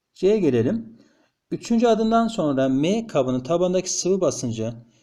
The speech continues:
ikinci adımdan sonra L kabının tabandaki sıvı basıncına eşittir. M kabın, e, e, tabandaki sıvı basıncı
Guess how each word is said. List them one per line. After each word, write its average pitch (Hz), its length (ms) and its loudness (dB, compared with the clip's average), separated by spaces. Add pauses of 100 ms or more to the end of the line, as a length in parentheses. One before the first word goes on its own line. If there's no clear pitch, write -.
(260)
ikinci - 480 -4
adımdan 190 560 2
sonra 135 280 -2
L 156 420 0
kabının 120 380 -2
tabandaki 170 560 -2
sıvı 196 240 0
basıncına 143 720 -2 (380)
eşittir. - 720 -8 (140)
M 190 400 0
kabın, 156 500 0
e, 139 100 -4 (1200)
e, 127 520 -4
tabandaki 156 460 0
sıvı 180 220 2
basıncı 123 520 0